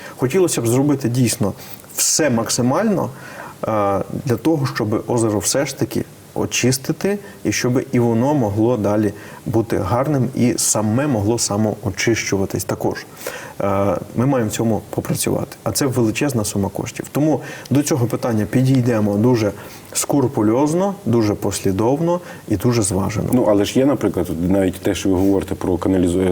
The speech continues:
Speaker 2: е, каналізації, так, е, можливо, там якісь там сітки, штрафи, ну, тут якимсь чином боротись з цим з-, і зараз же ж можна?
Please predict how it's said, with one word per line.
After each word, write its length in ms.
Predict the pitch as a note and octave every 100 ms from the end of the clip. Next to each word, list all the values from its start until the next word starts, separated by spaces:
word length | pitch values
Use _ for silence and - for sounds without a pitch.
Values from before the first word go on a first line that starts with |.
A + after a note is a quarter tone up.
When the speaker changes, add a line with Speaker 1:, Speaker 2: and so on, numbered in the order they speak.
| F2+
Speaker 2:
е, 40 |
каналізації, 760 | F2+ F#2+ F#2 F#2 G2+ F2 F2 E2
так, 360 | F2+ G2 G#2 -
е, 20 | E2+ E2+ E2 E2 D#2+ D#2
можливо, 280 | E2+ F#2 E2+
там 140 | E2
якісь 260 | D#2+ - -
там 160 | D#2
сітки, 400 | - A2 - -
штрафи, 500 | E2 - G2 F#2 -
ну, 260 | F2 F#2+ D2+ -
тут 200 | - F#2+
якимсь 300 | - G2+ E2+
чином 420 | - G#2 F#2 F2 - - - - -
боротись 440 | A#2+ G#2+ G#2 F#2+
з 100 | -
цим 180 | - F2+
з-, 140 | F2
і 100 | G2
зараз 300 | F#2+ - B2
же 100 | F#2
ж 60 | F2
можна? 260 | F#2 E2 D#2